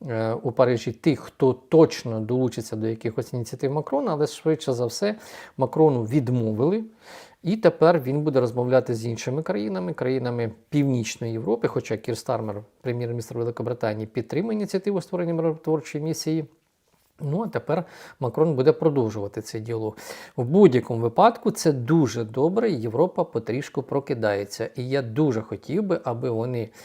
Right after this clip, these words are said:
і грошей більше виділяли собі, власне, на оборонку, і нам допомагали, ну, і створювали,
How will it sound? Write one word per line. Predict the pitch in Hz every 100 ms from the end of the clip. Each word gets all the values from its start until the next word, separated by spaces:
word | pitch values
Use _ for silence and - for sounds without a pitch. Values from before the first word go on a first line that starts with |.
| - -
і | -
грошей | 117 147 - 185
більше | 180 180 175
виділяли | 175 175 175 170 160
собі, | - 175 143 156
власне, | 151 143 143
на | 147 143
оборонку, | 131 139 143 123 107
і |
нам | 110 175
допомагали, | 160 147 147 135 143 135 117
ну, | 143 175
і |
створювали, | - 117 123 147 170